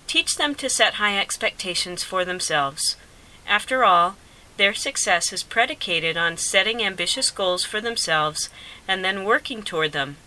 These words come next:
Encourage your students always to ask themselves what their work would look like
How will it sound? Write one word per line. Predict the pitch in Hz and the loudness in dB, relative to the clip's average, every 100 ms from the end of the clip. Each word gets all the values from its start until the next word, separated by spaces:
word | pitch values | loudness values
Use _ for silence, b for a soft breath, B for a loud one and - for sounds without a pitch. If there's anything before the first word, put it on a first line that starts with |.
| B B B B B | B B B B B
Encourage | 220 208 - 254 302 359 | -6 -4 -2 0 0 -2
your | 339 | -2
students | - 214 190 180 - - | -2 -4 -4 -4 -2 4
always | 196 220 254 - | 4 4 -2 -2
to | - | -2
ask | 254 247 - | 0 -2 -4
themselves | 185 202 - 175 165 170 180 | -6 -8 -4 0 0 0 -2
what | 202 214 | 0 0
their | 285 285 285 | 0 -2 0
work | 180 175 202 | 0 0 -2
would | 208 | -8
look | 208 240 - | -6 -8 -4
like | 170 156 - | -2 -2 -4